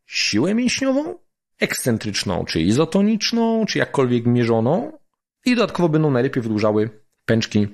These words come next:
hamstringów. No właśnie, w obiegowych opiniach słyszymy, że ćwiczenia przez biodro wzmacniają, angażują bardziej część proksymalną hamstr-, hamstringów, a ćwiczenia przez kolano wzmacniają okolice kolana.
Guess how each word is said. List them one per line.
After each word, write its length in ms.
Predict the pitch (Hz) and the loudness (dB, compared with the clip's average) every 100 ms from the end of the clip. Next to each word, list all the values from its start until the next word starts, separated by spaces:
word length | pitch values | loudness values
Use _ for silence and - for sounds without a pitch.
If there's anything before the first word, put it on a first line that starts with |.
| - | -2
hamstringów. 600 | 117 113 113 101 - - _ _ _ - | -2 0 0 0 -2 -14 _ _ _ -2
No 80 | 135 | 2
właśnie, 300 | 143 - - - - | 2 -2 -8 -14 -2
w 40 | 110 | 2
obiegowych 420 | 107 185 226 170 | 2 2 0 -2
opiniach 520 | - 107 87 135 - _ - | -2 0 0 0 -4 _ -4
słyszymy, 540 | 147 127 101 95 170 - - | 0 0 2 0 0 -4 -4
że 120 | 135 | -2
ćwiczenia 400 | - 123 175 160 | 0 0 0 0
przez 280 | - 170 135 | 0 -2 0
biodro 300 | 143 135 123 | 0 0 0
wzmacniają, 800 | 117 131 - 135 135 117 80 - _ _ _ | 0 -2 -2 -2 0 0 -4 -10 _ _ _
angażują 480 | - 123 120 135 123 | -2 0 2 2 2
bardziej 420 | 120 147 139 107 | 2 0 -2 -4
część 240 | 90 107 101 | -2 -2 -2
proksymalną 760 | - 131 147 - 127 139 131 | 0 0 0 0 0 2 0
hamstr-, 400 | 117 110 - 107 | 0 -4 -4 -4
hamstringów, 600 | 104 113 - 98 131 107 - - - - | 0 0 2 2 2 -2 -12 -16 -16 -10
a 140 | - 202 | -2 0
ćwiczenia 420 | - 156 165 139 | 0 0 0 0
przez 360 | - - 175 - | 0 -2 -2 -2
kolano 440 | 156 120 101 151 | 0 2 2 0
wzmacniają 540 | 180 156 - 160 156 | 0 -2 0 0 0
okolice 420 | 123 - 127 123 127 | 0 0 0 0 0
kolana. 400 | 120 101 82 | 0 0 -2